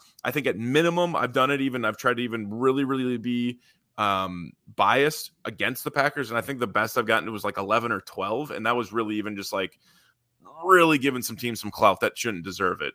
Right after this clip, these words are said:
Um, so I know I c-, I can tell that our, our comment section at least is, is blowing up and talking about the math and how that's important, but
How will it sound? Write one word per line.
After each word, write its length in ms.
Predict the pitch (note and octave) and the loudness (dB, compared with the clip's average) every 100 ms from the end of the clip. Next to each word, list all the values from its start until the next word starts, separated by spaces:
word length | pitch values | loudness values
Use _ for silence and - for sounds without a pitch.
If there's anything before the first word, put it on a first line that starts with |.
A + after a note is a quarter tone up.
| - | 0
Um, 520 | G2+ F#2+ F#2 F#2+ F2 _ _ | 2 4 2 -4 -12 _ _
so 360 | - G2+ F#2 - | 0 2 0 -2
I 100 | - | 0
know 140 | C3 C3 | 6 8
I 160 | A#2+ | 8
c-, 260 | A#2 B2 B2+ | 4 4 4
I 80 | C3 | 2
can 140 | C#3+ | 2
tell 180 | D3+ D#3 | 4 6
that 140 | D#3 | 10
our, 240 | B2+ A2+ - - - | 10 8 2 -8 -6
our 60 | |
comment 380 | - A#2 B2 C#3 | 2 4 4 4
section 320 | - C#3 D3+ | 0 -2 -2
at 80 | C#3 | -2
least 240 | C3+ C#3+ D3 | -2 -4 -4
is, 220 | C3 - | -8 -6
is 180 | C3 A2+ | -6 -4
blowing 320 | C3 C#3 C3+ | 0 2 4
up 160 | C#3 | 2
and 100 | B2 | 0
talking 280 | A#2 A#2 A#2+ | 2 2 2
about 180 | A#2 A2+ | -2 -4
the 60 | G#2 | -2
math 340 | G#2+ A2+ - | 0 0 -2
and 80 | A2+ | -2
how 100 | A2 | 0
that's 220 | A2 - | 0 -2
important, 400 | G#2+ A2+ A#2 A#2+ | -4 0 0 2
but 200 | A2 | 2